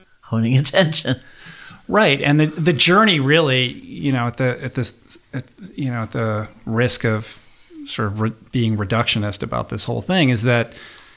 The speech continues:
Speaker 2: you know, you really have to engage this inward journey and embrace it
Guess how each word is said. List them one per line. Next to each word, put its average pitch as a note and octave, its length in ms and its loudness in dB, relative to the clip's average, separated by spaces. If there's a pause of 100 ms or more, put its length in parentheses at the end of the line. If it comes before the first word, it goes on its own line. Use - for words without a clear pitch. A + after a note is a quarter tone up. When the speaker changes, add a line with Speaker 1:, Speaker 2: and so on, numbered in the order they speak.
(140)
Speaker 2:
you D2+ 80 -6
know, - 60 -8
you C#3 140 -2
really E3 240 -2
have C3+ 340 0
to B2 400 0 (400)
engage B2+ 640 2
this C3 240 0
inward A#2+ 380 2
journey A#2+ 560 -2
and A2+ 180 0
embrace A2+ 500 0
it A#2 240 -6